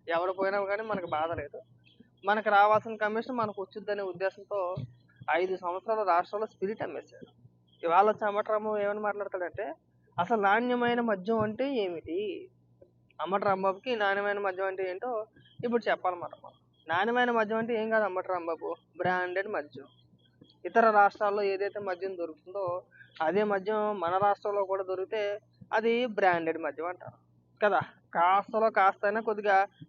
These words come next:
నాణ్యమైన మద్యం. మనం అలా అమ్మలేదుగా, మనం ఏమని అమ్మాం, మనం ఉత్తి స్పిరిట్, స్పిరిట్ అమ్మేసాం,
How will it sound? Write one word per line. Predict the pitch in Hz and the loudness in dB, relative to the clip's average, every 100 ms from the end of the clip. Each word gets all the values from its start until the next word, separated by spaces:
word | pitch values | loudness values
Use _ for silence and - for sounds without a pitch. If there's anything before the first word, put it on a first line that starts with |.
| - | -2
నాణ్యమైన | 202 190 190 185 170 185 | 2 2 0 -2 -2 -2
మద్యం. | 220 156 156 127 139 _ - _ _ 185 | -2 -4 -6 -14 -16 _ -20 _ _ -2
మనం | 196 | 2
అలా | 196 233 | 6 6
అమ్మలేదుగా, | 233 233 247 240 277 320 311 - - _ _ _ | 6 4 2 2 0 0 -4 -14 -20 _ _ _
మనం | 185 214 | 0 2
ఏమని | 233 240 247 | 4 4 2
అమ్మాం, | 240 240 262 269 254 247 180 _ _ _ _ - | 0 -2 -2 -4 -6 -14 -20 _ _ _ _ -4
మనం | 185 202 | 0 0
ఉత్తి | 202 254 | 0 -6
స్పిరిట్, | 247 - 185 226 240 | -8 -2 0 0 -6
స్పిరిట్ | - - - 254 277 | -14 -20 -6 -4 -2
అమ్మేసాం, | 214 147 - | -2 -4 -10